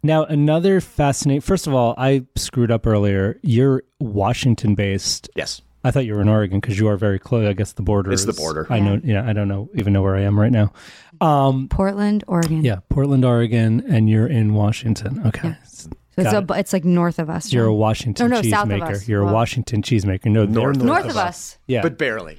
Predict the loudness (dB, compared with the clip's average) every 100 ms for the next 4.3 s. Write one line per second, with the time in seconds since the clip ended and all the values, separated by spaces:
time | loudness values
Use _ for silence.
0 | -4 -2 -2 0 0 0 -2 -4 -6 -8
1 | -6 -4 0 0 -2 -4 -4 -2 -4 -4
2 | -8 -12 -16 _ _ -2 -2 -2 -4 -6
3 | -6 -8 -12 _ -12 -8 -6 -2 2 2
4 | 2 0 -2